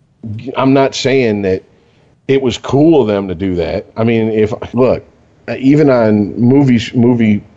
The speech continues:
sets and, and, and, well, back in the day when you actually had magazine shoots, if people were naked, you know, they would,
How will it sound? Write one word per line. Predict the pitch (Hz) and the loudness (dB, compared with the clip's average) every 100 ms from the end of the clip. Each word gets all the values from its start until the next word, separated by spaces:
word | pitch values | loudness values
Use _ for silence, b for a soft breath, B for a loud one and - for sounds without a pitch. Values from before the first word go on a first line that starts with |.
| _ | _
sets | - 104 98 - | -4 0 0 0
and, | 101 90 85 | -2 -2 -2
and, | 90 87 82 | -2 -2 -2
and, | 87 85 82 80 78 82 - _ _ - - 113 - - | -2 -2 -2 -4 -6 -8 -16 _ _ -20 -14 -14 -14 -6
well, | 107 98 85 | -2 0 0
back | 90 101 101 | 0 0 0
in | |
the | 90 | 0
day | 104 101 | 2 0
when | 92 | 0
you | 87 92 | 0 0
actually | 90 - 85 | -2 -2 -2
had | 127 131 | 0 0
magazine | 110 95 87 80 82 | 0 -2 -4 -8 -10
shoots, | 76 87 80 90 - b b b b b _ | -8 -8 -8 -10 -20 b b b b b _
if | 110 | -6
people | 101 120 113 | -2 0 2
were | 107 | 2
naked, | 101 113 113 95 | 2 0 -2 0
you | 98 | 0
know, | 92 | 0
they | 98 | 0
would, | 104 87 | 0 -2